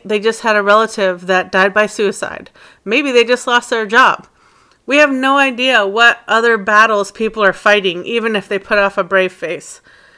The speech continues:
So please keep those things in mind as well. And that's also a social work perspective, is let's think about things from someone else's perspective,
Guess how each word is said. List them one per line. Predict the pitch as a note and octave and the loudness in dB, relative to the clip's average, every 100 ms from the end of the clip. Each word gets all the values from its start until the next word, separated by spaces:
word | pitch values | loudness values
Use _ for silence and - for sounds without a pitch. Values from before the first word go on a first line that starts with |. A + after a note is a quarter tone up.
| _ _ | _ _
So | - - A3+ A3+ G#3+ | -8 -2 2 0 -2
please | - C#4 | -6 -6
keep | - B3 A#3+ | -2 -2 2
those | A#3+ A#3 | 0 0
things | A#3 G#3+ F#3+ | -4 -4 -4
in | |
mind | G3 F#3+ F#3+ | 0 0 0
as | F#3 F#3 | -4 -2
well. | G3+ F#3+ F3+ F3+ - | 2 4 2 -4 -10
And | G#3 | -4
that's | G#3+ G3+ | -4 0
also | G#3+ G#3 G#3+ | 0 0 -2
a | |
social | G3+ G#3+ G3+ G#3 | -2 -2 -2 -2
work | G3+ - | -4 -6
perspective, | G#3 - C4 - E3+ D#3+ - - - _ - | -10 -4 -6 -4 -8 -8 -16 -20 -20 _ -8
is | G#3+ G#3+ G#3 F#3+ - _ _ _ _ - | -2 0 -2 -4 -12 _ _ _ _ -8
let's | A3 A#3+ - | -4 -4 -6
think | - C#4 - | -4 -2 0
about | A#3+ F#3+ F3+ F#3 - - _ _ | 0 2 4 2 0 -12 _ _
things | C#4 C#4+ C4+ C4 | -4 -2 -4 -4
from | B3+ A#3 | -6 -6
someone | - B3+ B3 A#3+ A3 | -6 -6 -4 -4 -4
else's | - G#3+ A3 G#3+ | -2 -2 -4 -8
perspective, | - G#3 - A3+ A3 - D3 - | -8 -12 -4 -4 -4 -8 -12 -14